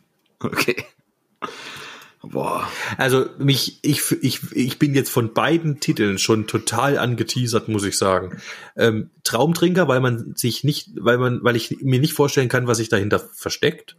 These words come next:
Speaker 2: so. Und bei Seniorenschubser kann ich mir was vorstellen, äh, wo ich aber auch, wo es mich brennend interessiert, wie er das umgesetzt hat oder, äh, wie er dieses Thema behandelt. Ähm.
Speaker 1: Also ich muss sagen, ich hätte zu, zu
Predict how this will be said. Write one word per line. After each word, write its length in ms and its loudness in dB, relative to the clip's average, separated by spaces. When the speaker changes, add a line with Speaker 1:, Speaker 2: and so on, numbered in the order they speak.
Speaker 2:
so. 400 0
Und 180 4
bei 120 4
Seniorenschubser 800 2
kann 220 -2
ich 120 -2
mir 180 4
was 140 2
vorstellen, 680 0
äh, 180 4
wo 140 4
ich 100 2
aber 180 2
auch, 160 -2
wo 140 2
es 160 -4
mich 180 -6
brennend 280 4
interessiert, 500 0
wie 80 4
er 60 6
das 140 2
umgesetzt 520 2
hat 120 0
oder, 180 0
äh, 220 0
wie 100 4
er 60 4
dieses 280 -2
Thema 260 2
behandelt. 460 -4
Ähm. 380 0
Speaker 1:
Also 140 0
ich 60 0
muss 160 6
sagen, 240 4
ich 120 -2
hätte 140 0
zu, 320 -4
zu 220 0